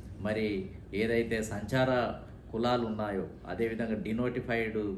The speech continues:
క్యాస్ట్, అదేవిధంగా క్లాసెస్ ఎవరైతే ఉన్నారో, ఎంబీసీ కులాలు ఎవరైతే ఉన్నారో, most backward communities, వాళ్ళు ఈ రెండు కూడా ఏంటిది అంటే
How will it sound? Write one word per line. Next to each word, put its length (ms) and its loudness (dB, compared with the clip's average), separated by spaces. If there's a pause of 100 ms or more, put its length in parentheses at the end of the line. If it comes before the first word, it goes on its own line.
(120)
క్యాస్ట్, 420 0
అదేవిధంగా 720 -2
క్లాసెస్ 580 -2
ఎవరైతే 380 -2
ఉన్నారో, 420 -2
ఎంబీసీ 480 0
కులాలు 380 0
ఎవరైతే 360 -2
ఉన్నారో, 460 -2 (440)
most 240 2
backward 640 0
communities, 640 -4 (480)
వాళ్ళు 560 2 (280)
ఈ 160 0
రెండు 280 2
కూడా 180 4
ఏంటిది 320 2
అంటే 140 -2